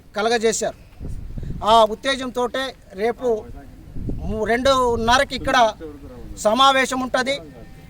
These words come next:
బయట నుండి ఎవరైనా వక్తలు, సంఘానికి సంబంధించిన వక్తలు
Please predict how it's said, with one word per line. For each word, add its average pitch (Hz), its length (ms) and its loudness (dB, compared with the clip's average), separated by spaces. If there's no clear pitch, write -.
బయట 233 280 4
నుండి 254 180 -4
ఎవరైనా 247 320 2
వక్తలు, 240 520 0
సంఘానికి 262 500 2
సంబంధించిన 247 540 0
వక్తలు 226 640 0